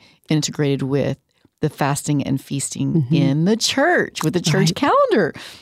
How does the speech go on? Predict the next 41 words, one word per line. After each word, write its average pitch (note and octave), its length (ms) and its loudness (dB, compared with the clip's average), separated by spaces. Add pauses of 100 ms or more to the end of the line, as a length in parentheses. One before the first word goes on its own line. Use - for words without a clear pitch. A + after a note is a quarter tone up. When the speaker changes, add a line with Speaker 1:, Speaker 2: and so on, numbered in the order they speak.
(120)
Speaker 1:
Like, D4 220 2 (400)
you F#4+ 100 2
know, F4 120 4
it's B3+ 120 -2
one B3+ 120 4
of C4 60 2
those A#3 220 2
books F#3+ 680 0
that E3+ 180 2
I D#3+ 100 4
listened A#3 380 4
to G#3+ 220 4
and F#3 120 2
I D#3 80 2
was D#3 200 0
like, D3 400 0 (600)
"Of D4+ 220 2
course F#4+ 480 2
the B3 120 0
Catholic G3+ 400 0
Church D#3+ 460 0
is E3 180 0
written F3+ 440 2
into E3+ 340 2
the D3+ 120 0
rhythm D3+ 540 0
of D3 260 2
the C#3+ 60 -4
human D3+ 440 0
person D3+ 560 0
and B2+ 100 0
the C3 60 0
physical C#3+ 440 -4
body C3 520 0
too, D#3+ 600 2
Speaker 2:
Right. F3+ 260 2
Speaker 1:
and E3 120 0
what's - 240 -2
good." A3+ 240 0
So, C#3+ 260 0 (720)
um, D#3 300 2